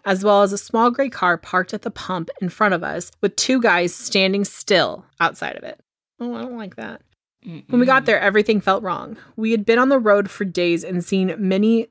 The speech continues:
Speaker 1: rest stops at night and had never been afraid until then. My mom and sister went inside and I stayed in the car. Ooh, you're isolated.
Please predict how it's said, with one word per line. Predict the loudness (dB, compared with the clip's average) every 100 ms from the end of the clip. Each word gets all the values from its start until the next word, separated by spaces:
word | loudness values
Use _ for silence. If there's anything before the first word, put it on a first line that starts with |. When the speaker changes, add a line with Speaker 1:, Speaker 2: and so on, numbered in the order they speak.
| 0
Speaker 1:
rest | 0 0
stops | 0 0 -2
at | -4
night | -2 -4 -4 -10 -6
and | -2 0 -2
had | -2 -2
never | 0 2 2 2 0 0
been | 0 2 2
afraid | -2 -2 0 -2
until | -4 -8 -8
then. | -10 -12 -16 _ 0
My | 4
mom | 6 6 4
and | 2
sister | 0 -2
went | -2 0 2
inside | 2 2 0
and | 0 -4
I |
stayed | -4 -4 -4
in | -6
the |
car. | -8 -8 -8 -12 _ -6
Ooh, | 0 0
you're | 0 -2
isolated. | -6 -8 -8 -14 -16 -16 -20